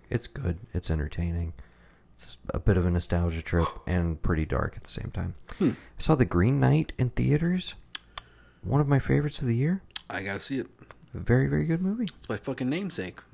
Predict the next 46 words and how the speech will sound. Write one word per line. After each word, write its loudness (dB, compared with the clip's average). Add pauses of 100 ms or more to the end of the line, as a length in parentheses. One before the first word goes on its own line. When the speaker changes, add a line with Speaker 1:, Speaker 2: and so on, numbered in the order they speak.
(100)
Speaker 2:
I -6 (760)
gotta -8
go. -8 (240)
Speaker 1:
Well, -4
there -2
you -6
go. -12 (300)
Speaker 2:
Yeah. -8 (800)
Speaker 1:
Colin. 2 (880)
Speaker 2:
Yeah. -10 (120)
Speaker 1:
Gavin. 2 (280)
Speaker 2:
Yeah. -8 (1200)
Speaker 1:
Uh, -4 (2000)
I 4
d-, 2 (160)
yeah, 4
I 2
guess 2
I 2
don't 4
wanna 0
say 0
too -6
much 0
about 2
it. -4
It, 0
it -4
Speaker 2:
I 0
mean, 2
you 4
can, -
Speaker 1:
definitely. 4
Speaker 2:
but, 2
I -4
mean, -2
I 2
mean, 2
I 2
Speaker 1:
So 8
Speaker 2:
know 10
the 8
Speaker 1:
I 6
saw 6
Speaker 2:
story. 2
Speaker 1:
it. -12